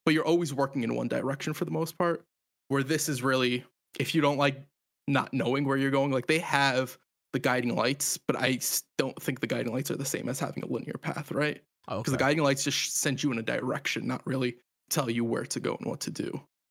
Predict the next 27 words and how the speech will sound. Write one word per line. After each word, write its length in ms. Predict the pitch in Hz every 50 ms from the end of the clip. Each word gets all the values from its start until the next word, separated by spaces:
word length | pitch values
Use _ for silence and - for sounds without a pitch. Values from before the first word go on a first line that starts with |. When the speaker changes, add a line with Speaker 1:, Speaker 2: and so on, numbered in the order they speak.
| _ _ _ _ - -
Speaker 1:
Um, 200 | 117 117 117 113
Speaker 2:
Gotcha. 160 | 113 107 78 -
Speaker 1:
the 60 | 143
game 220 | 135 160 160 160 147
gives 180 | 143 139 139
you 60 | 160 151
some 180 | - 156 147
vague 320 | 123 120 135 139 127 127 120
objectives, 680 | 120 120 - 135 135 135 - - 151 143 135 131 127
but 180 | 120 - - -
it's 160 | - 123 - -
still, 400 | - - 131 123 123 120 120 - _ _ _
you 80 | - 127
have 120 | 120 - -
to 60 | 147
go 220 | 131 127 113 123
there 180 | 120 127 131 127
and 100 | 127 127
find 300 | - - - - - 123
the 60 | 127
objective 500 | 117 123 120 127 135 - - - 139 120
at 120 | 123 -
the 100 | - 123
end 100 | - -
of 60 | 113 120
the 80 | -
day, 280 | - - - - -